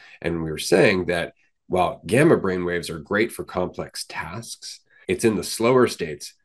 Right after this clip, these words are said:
in the alpha waves, where your brain actually starts to reorganize itself naturally. And so when we are in the moment, when we surrender, when we are not trying to solve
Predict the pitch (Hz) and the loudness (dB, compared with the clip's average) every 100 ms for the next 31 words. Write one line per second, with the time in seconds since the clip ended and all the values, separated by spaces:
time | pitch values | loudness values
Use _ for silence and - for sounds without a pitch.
0 | _ 82 82 - 117 139 87 76 69 - | _ -4 -2 -2 0 0 0 -4 -10 -14
1 | - _ - 87 82 90 90 87 90 92 | -18 _ -2 0 0 -2 -2 -2 -2 -4
2 | - 87 - 90 85 - 82 78 85 95 | -2 -4 -2 -2 -2 -4 -4 -6 -2 2
3 | 98 92 95 82 71 73 - - 73 - | 4 4 2 -2 -6 -10 -12 -10 -10 -6
4 | 78 85 - - - _ _ _ _ _ | -6 -6 -8 -14 -16 _ _ _ _ _
5 | _ _ _ _ _ _ _ _ _ _ | _ _ _ _ _ _ _ _ _ _
6 | _ _ _ 90 87 - 92 87 - 92 | _ _ _ 0 0 2 2 2 -2 -2
7 | 95 92 113 147 117 98 92 - 98 92 | -2 0 2 4 4 4 0 -2 -4 -2
8 | 87 _ 87 87 117 131 - - 82 87 | -6 _ -6 0 2 2 -2 -8 -4 -2
9 | 85 - 80 95 110 73 - 80 80 90 | -2 -4 -6 -4 -4 -6 -10 -8 -2 0
10 | 80 78 80 78 _ _ _ _ _ _ | 0 0 -4 -8 _ _ _ _ _ _
11 | _ _ _ _ _ 87 110 101 - - | _ _ _ _ _ 0 2 0 -6 -4
12 | 120 110 87 - - 131 98 | 0 0 0 -2 2 2 2